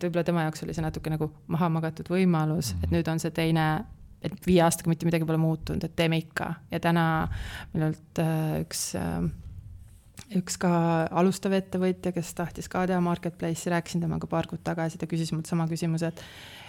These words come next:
Speaker 1: et kui sa täna peaksid alustama, jaga ka, et kas sa täna alustaks, et millegipärast tundub, et see kuus aastat tagasi nagu, et oi, siis oli kõik teine.
Speaker 2: Mhm.
Speaker 1: <laughs> Et nagu siis oli Facebook nagu teine. Ja ma ütlesin, et ikka alustaks,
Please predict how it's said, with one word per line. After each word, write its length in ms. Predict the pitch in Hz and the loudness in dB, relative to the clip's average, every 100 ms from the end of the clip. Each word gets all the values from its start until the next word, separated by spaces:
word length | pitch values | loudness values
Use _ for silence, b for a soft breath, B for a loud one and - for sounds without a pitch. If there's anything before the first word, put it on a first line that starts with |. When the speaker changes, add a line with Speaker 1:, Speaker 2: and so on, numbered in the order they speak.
| - | -10
Speaker 1:
et 80 | - | 0
kui 120 | 165 | 0
sa 60 | 160 | 4
täna 340 | 180 240 226 151 | 8 10 10 8
peaksid 360 | 151 156 - 165 | 0 -4 -2 0
alustama, 500 | 160 156 - 175 160 - - - - - | -2 -4 -8 -8 -8 -10 -20 -20 -10 -2
jaga 240 | 160 156 - | 0 0 -2
ka, 140 | 143 - - | -4 -4 -10
et 80 | 165 | -6
kas 160 | - | -6
sa 60 | 180 | -2
täna 320 | 185 233 208 | 6 10 10
alustaks, 540 | 180 175 - 170 - - B B | 8 4 0 -6 -8 -14 B B
et 100 | 185 | -2
millegipärast 520 | 180 220 190 175 - | 2 4 2 -4 -4
tundub, 260 | 196 185 185 | 0 0 0
et 60 | - | -8
see 80 | - | 0
kuus 300 | 214 220 170 | 4 6 4
aastat 300 | 156 - 151 | 2 -4 -2
tagasi 380 | 175 180 160 - | 2 2 2 -2
nagu, 100 | - | 0
et 80 | 170 | 4
oi, 80 | 180 | 6
siis 220 | 220 190 | 6 6
oli 100 | 175 | 2
kõik 140 | 175 - | -2 -2
teine. 280 | 165 82 90 | 0 0 4
Speaker 2:
Mhm. 300 | 87 - - | 8 8 8
Speaker 1:
<laughs> 160 | - - | 6 8
Et 160 | 254 254 | 8 8
nagu 180 | 220 214 | 2 4
siis 200 | 269 254 | 4 4
oli 240 | 202 190 | 4 4
Facebook 400 | 202 220 185 175 | 4 0 -2 -4
nagu 160 | 165 175 | -2 4
teine. 260 | 196 170 B B B B | 6 6 B B B B
Ja 80 | - | 2
ma 60 | 190 | 4
ütlesin, 180 | 190 180 | 2 -2
et 60 | 262 | -4
ikka 180 | - 165 | 2 2
alustaks, 520 | 151 - - - | 2 -2 -10 -12